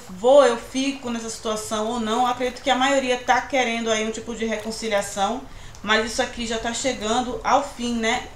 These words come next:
É, eu vejo uma espera chegando ao fim. Um sofrimento chegando ao fim aqui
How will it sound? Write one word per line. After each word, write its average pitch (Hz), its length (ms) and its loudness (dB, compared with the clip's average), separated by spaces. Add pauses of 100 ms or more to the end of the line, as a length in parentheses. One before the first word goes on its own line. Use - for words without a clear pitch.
É, 196 140 4
eu 202 80 -2
vejo 254 280 0
uma 277 120 2
espera 285 580 6
chegando 226 480 0
ao 208 100 0
fim. 170 340 -8 (1600)
Um 226 120 0
sofrimento 254 680 2
chegando 226 500 2
ao 247 100 4
fim 233 360 -2
aqui 233 480 -4